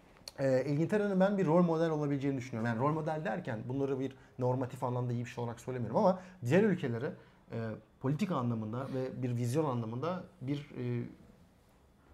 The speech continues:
aslında rehber olacak. Çünkü işte Fransa'da belki bunu denemeye çalışacak, Danimarka'da bunu denemeye çalışacak. Yani ortada bence bir de şu var.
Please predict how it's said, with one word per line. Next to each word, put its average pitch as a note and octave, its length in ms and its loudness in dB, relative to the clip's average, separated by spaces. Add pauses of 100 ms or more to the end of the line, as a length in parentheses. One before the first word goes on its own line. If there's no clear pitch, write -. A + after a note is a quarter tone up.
(160)
aslında C3+ 240 0
rehber C3 200 2
olacak. A2+ 400 2
Çünkü B2+ 300 -4 (260)
işte - 140 -6
Fransa'da B2+ 460 0
belki A#2 280 -4
bunu A#2 180 -6
denemeye A2 280 -6
çalışacak, A2 480 -8 (300)
Danimarka'da A#2+ 520 0
bunu A#2 180 -6
denemeye A2+ 300 -8
çalışacak. A2+ 560 -10 (260)
Yani G#3+ 140 2
ortada A3 480 6 (300)
bence G#3+ 280 2
bir A3 60 2
de G3+ 60 0
şu - 180 -4
var. C#3 240 -2